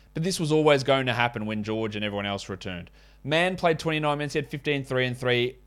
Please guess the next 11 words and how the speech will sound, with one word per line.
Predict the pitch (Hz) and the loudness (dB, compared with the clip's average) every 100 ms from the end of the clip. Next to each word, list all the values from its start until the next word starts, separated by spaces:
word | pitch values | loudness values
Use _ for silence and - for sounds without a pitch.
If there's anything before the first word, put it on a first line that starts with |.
| - | -6
A | |
lot | 127 135 | 2 2
of | 131 | 2
that's | 117 - | -2 -2
garbage | 110 113 113 | 0 0 -2
time. | - 113 113 | -4 -6 -4
I | 107 | -4
wouldn't | 113 117 | -4 -4
be | 110 | -4
rostering | 107 110 - 110 | -4 -4 -6 -6
him. | 110 113 | -4 -6